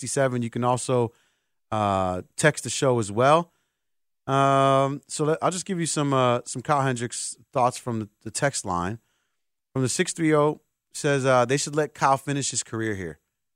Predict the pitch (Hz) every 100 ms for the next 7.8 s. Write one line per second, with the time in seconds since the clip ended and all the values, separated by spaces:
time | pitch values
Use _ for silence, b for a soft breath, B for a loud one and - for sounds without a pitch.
0 | _ _ _ _ - 143 135 127 147 -
1 | 139 127 113 - 90 110 156 151 120 113
2 | - 117 104 101 95 95 - 95 95 90
3 | 82 90 73 69 _ - - - - -
4 | - - _ _ _ _ _ - - 240
5 | 285 247 _ _ _ _ _ - 143 185
6 | 240 247 _ _ - 175 190 165 196 196
7 | 190 185 180 175 170 160 156